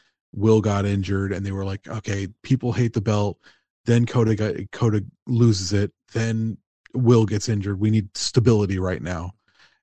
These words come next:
And they put the belt on Shingo, and it made the belt. You know, Shingo held the belt for, what, six months? You know, he ran through a G one with it. He probably wasn't supposed to run through a G one with it, but he ended up doing that.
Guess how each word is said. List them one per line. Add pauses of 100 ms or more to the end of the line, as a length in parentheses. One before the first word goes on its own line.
(140)
And
they
put
the
belt
on
Shingo,
and
it
made
the
belt. (140)
You
know,
Shingo
held
the
belt
for,
what,
six
months? (520)
You
know,
he
ran
through
a
G
one
with
it.
He
probably
wasn't
supposed
to
run
through
a
G
one
with
it,
but
he
ended
up
doing
that.